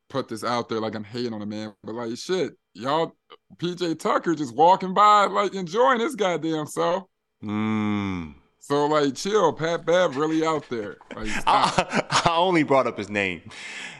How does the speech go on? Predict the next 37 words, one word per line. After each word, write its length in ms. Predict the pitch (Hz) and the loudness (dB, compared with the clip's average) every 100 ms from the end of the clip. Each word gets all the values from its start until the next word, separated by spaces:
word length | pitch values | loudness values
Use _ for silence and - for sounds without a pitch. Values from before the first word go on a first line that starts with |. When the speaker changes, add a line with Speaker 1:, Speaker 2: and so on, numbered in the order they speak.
| - | -8
Speaker 2:
and, 440 | 92 92 92 82 - | -2 2 2 -2 -2
uh, 320 | 73 73 - | 0 0 -2
yeah, 200 | 104 98 | 0 2
I 20 | 117 | 2
only 160 | 160 | 0
brought 220 | 120 117 | 2 2
up 100 | 101 | 0
his 100 | 95 | -4
name 300 | 90 92 85 | -4 -4 -4
because 640 | 80 82 90 85 78 - - _ _ _ _ _ - | -8 -10 -4 -4 -4 -12 -18 _ _ _ _ _ -14
they 120 | 80 | -4
got 220 | 90 80 | 0 0
D'Angelo 480 | 87 87 85 82 85 | -2 -2 -2 -4 -6
Russell 580 | 82 80 - 80 78 - _ | -4 -4 -4 -8 -10 -12 _
and 500 | 76 73 71 71 - | -12 -10 -10 -12 -14
Pat. 520 | - 90 - - _ - | -4 -2 -2 -10 _ -4
Pat's 280 | 147 196 | -2 -2
been 120 | 208 196 | -4 0
in 60 | |
a 40 | 185 | 2
lot 180 | 175 | 2
of 160 | 170 156 | 0 -4
trade 320 | - 147 139 | -4 -4 -2
talks 300 | - 131 - | 0 -2 -2
as 140 | 107 107 | -8 0
well. 360 | 139 92 82 - | 0 0 -4 -6
You 80 | 110 | 0
know, 140 | 92 | 2
I 140 | 101 | 2
don't 120 | 147 - | 0 0
think 140 | 135 | 0
Speaker 1:
Yeah. 60 | 101 | -2
Speaker 2:
people 200 | 127 113 | 0 0
understand, 560 | 113 - 123 113 104 | 0 -2 -2 0 0
like, 260 | 98 92 101 | -2 -2 -4
you 100 | 113 | -4
know, 260 | 82 - | -4 -6